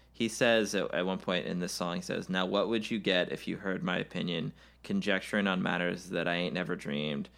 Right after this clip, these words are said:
In all of my days as a white boy from Hickman,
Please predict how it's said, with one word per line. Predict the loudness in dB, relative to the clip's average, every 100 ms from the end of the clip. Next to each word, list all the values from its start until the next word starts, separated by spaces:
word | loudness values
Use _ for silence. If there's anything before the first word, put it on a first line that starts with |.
| -20 -20 _
In | 0
all | 2 4
of | 4
my | 4 4
days | 4 4 4 2 -4 -6 -4
as | -2
a | 0
white | 2 2 0
boy | 0 0
from | -2 -4
Hickman, | -6 -4 -4 -2 -4